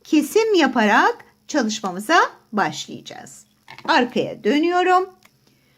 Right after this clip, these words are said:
Üç ilmeklik kesimimi uygulamak üzere bir ilmek örmeden sağ şişe, ikinciyi örüyorum. Örmediğimi üzerinden bir ilmek kesmiş oldum.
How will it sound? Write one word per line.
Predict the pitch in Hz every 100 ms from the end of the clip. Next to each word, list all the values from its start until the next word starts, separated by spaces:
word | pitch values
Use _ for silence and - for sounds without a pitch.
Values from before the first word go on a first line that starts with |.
| _ _ _ _ _ _ _ 330
Üç | 415 -
ilmeklik | - 320 285 302 320 311 -
kesimimi | 311 - 277 269
uygulamak | 294 269 233 262 254 269 262
üzere | 208 226 220 285 453 - _
bir | 247 320 311
ilmek | 262 247 277 370
örmeden | 285 277 269 247 226 196 170 - -
sağ | - 277 233 226
şişe, | 185 - 180 277 466 - _ _ -
ikinciyi | 311 359 302 220 240
örüyorum. | 208 190 196 175 185 262 381 - _ _ _ _
Örmediğimi | 294 339 269 240 220 254 320
üzerinden | 294 226 196 175 170 139 202 -
bir | 294 349
ilmek | 262 214 277 392
kesmiş | - 208 208 202 - 180
oldum. | 151 - -